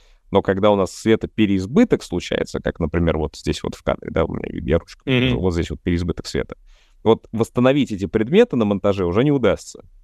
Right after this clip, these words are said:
Speaker 1: и вытащить их из белого. А как, э, при-, темные,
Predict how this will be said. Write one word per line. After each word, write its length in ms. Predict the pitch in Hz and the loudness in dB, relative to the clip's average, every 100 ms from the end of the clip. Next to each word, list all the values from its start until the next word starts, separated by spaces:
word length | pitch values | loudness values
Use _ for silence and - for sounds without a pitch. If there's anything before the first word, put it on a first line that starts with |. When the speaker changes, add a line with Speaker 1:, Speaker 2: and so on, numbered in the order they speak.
| _ - | _ -6
Speaker 1:
и 80 | 95 | 0
вытащить 420 | 107 - 95 - | 0 0 -4 -2
их 120 | 85 | -2
из 280 | 87 80 90 - | -2 -4 -8 -6
белого. 400 | 95 92 71 71 | 0 0 0 -2
А 120 | - | -4
как, 140 | - 95 - | -6 -8 -8
э, 100 | 104 - _ - | -8 -10 _ -4
при-, 200 | 120 110 - - | -2 -2 -10 -2
темные, 640 | - 214 240 139 90 80 | 6 6 6 2 0 -4